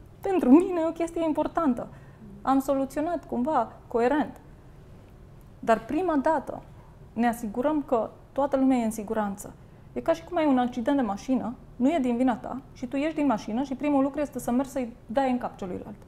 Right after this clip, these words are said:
În loc să te gândești: "Ok, stai puțin, am avut un accident de mașină."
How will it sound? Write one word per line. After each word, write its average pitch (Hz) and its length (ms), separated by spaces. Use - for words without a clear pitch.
În 226 100
loc 269 120
să - 100
te 302 100
gândești: 254 320
"Ok, 247 100
stai 233 200
puțin, 240 280
am 214 100
avut 233 200
un 277 100
accident 247 380
de 247 60
mașină." - 380